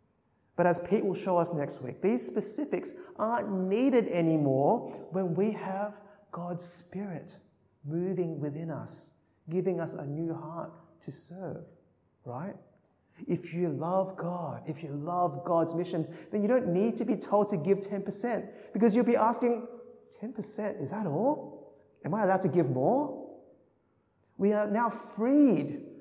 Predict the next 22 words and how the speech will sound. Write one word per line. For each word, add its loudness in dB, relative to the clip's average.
to 0
get 2
creative. 2
We 2
get -2
to -2
show -2
our -2
love. 2
We 4
get 2
to -10
honor -2
God 6
in 2
completely 2
new 2
ways 0
outside -2
of 0
the 2
box, 2